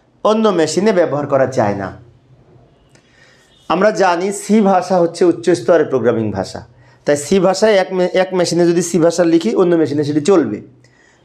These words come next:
But অ্যাসেম্বলি ভাষা আর মেশিন ভাষা এই দুইটা যেহেতু লো লেভেল, নিম্ন স্তরের ভাষা, তো এই দুইটা ভাষা দিয়ে আমরা যদি প্রোগ্রাম লিখি, সেই প্রোগ্রাম মেশিন নির্ভর।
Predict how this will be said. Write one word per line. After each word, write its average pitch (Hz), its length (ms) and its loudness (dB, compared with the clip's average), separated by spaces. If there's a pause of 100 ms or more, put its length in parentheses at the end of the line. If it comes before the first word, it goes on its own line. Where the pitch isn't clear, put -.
(120)
But 208 140 -2 (140)
অ্যাসেম্বলি 240 500 0
ভাষা 262 460 0 (240)
আর 208 180 0
মেশিন 160 400 0
ভাষা 113 400 -4 (460)
এই 226 160 2
দুইটা 226 280 2
যেহেতু 214 320 0
লো 208 240 4
লেভেল, 175 580 0 (520)
নিম্ন 208 300 2
স্তরের 233 380 0
ভাষা, 131 600 -4 (440)
তো 175 60 0
এই 220 240 2
দুইটা 233 300 0
ভাষা 190 280 0
দিয়ে 190 160 2
আমরা 185 160 0
যদি 175 120 -2
প্রোগ্রাম 170 420 0
লিখি, 151 460 -4
সেই - 180 0
প্রোগ্রাম 165 340 2
মেশিন 147 360 0
নির্ভর। 101 380 -4